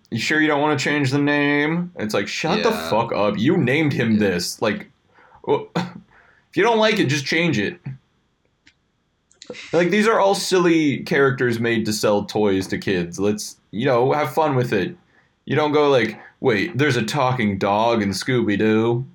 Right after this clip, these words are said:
Speaker 1: Like, it's just the
Speaker 2: Oh my
Speaker 1: world.
Speaker 2: God, yeah.
Speaker 1: Pe-, just accept it.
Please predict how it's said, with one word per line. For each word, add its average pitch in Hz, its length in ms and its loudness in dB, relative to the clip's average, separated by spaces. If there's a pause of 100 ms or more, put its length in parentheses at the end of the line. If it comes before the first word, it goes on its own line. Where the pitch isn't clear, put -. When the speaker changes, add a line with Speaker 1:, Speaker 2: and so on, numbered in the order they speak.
(420)
Speaker 1:
Like, 131 180 0
it's 175 260 -2
just 180 240 -2
the 185 60 2
Speaker 2:
Oh 170 80 2
my 160 60 4
Speaker 1:
world. 127 380 4
Speaker 2:
God, 101 40 -4
yeah. 87 220 -2
Speaker 1:
Pe-, 175 220 -2
just 175 220 -2
accept 143 460 -2
it. 92 240 -2